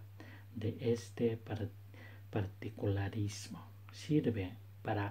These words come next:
acentuar el mandamiento de guardar el pacto, indispensable para el disfrute de la gracia del mismo. Vamos a dejarlo aquí.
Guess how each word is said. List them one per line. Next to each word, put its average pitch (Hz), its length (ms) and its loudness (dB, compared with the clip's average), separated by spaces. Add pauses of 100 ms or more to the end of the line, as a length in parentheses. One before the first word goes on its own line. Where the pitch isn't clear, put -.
acentuar 104 1000 2 (440)
el 117 180 6
mandamiento 104 1120 4
de 110 180 4
guardar 98 680 2 (240)
el 104 160 -2
pacto, - 560 -8 (1600)
indispensable 107 1400 6 (100)
para 104 240 2
el 104 240 4 (160)
disfrute - 840 0 (580)
de 101 140 2
la 95 140 -2
gracia 110 600 2
del 113 200 4 (220)
mismo. - 460 0 (1500)
Vamos 110 400 4
a 113 100 6
dejarlo 113 1300 2
aquí. - 460 -2